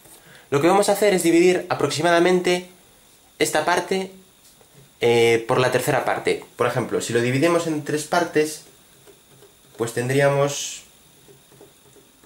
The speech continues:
algo así, ¿no? Este segmento lo dividimos en tres partes. Vale,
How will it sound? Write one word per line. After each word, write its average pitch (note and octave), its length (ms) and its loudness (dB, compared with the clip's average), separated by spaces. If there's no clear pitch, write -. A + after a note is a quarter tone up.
algo - 220 -2
así, G#2 200 0
¿no? D3 220 0
Este C3 200 -6
segmento D3+ 800 0
lo A#2 120 2
dividimos A#2+ 460 2
en B2+ 80 -2
tres A2+ 160 -2
partes. - 600 -4
Vale, A#2 420 0